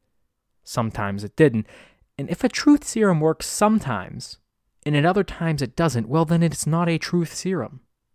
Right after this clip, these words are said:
The whole point is to get someone to tell the truth all the time and reliably. Anybody could tell the truth sometimes.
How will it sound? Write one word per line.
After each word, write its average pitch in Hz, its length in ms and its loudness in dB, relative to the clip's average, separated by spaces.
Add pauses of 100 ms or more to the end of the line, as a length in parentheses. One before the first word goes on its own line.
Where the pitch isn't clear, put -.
The 147 100 -2
whole 175 160 2
point 202 320 0
is 151 120 -2
to - 80 -8
get 139 140 -2
someone 147 320 -2
to 139 60 0
tell 131 180 -2
the 123 80 -4
truth 123 320 -6 (440)
all 113 140 0
the 113 80 -2
time 101 300 -4
and 110 160 -6
reliably. 120 640 -4 (800)
Anybody 117 340 -6
could 104 120 -14
tell 101 140 -10
the - 40 -16
truth - 220 -18
sometimes. - 600 -10